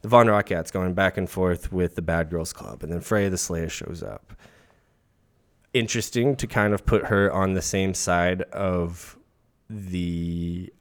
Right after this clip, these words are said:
aisle, so to speak, as the Von Rockettes,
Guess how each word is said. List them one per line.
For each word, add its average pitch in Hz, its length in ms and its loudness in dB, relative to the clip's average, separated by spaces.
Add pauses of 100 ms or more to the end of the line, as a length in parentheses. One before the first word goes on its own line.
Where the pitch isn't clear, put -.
(160)
aisle, 85 460 -2
so 87 200 -2
to 85 60 -4
speak, 85 540 -6
as 90 160 -2
the 92 100 -4
Von 82 200 -2
Rockettes, 85 680 -4